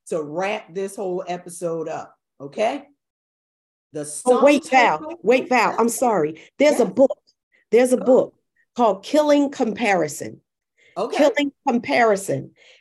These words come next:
Speaker 2: And it's written by Nona Jones. Nona Jones, Killing Comparison.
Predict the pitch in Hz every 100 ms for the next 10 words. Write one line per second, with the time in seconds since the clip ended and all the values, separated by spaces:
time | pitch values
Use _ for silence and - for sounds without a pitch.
0 | _ 208 226 220 - 214 196 190 202 277
1 | 262 240 190 185 202 233 269 277 - 220
2 | 185 139 - - - - _ _ _ _
3 | _ 175 190 233 254 240 220 190 143 107
4 | - - _ _ - 262 262 262 254 233
5 | - 220 185 151 - - -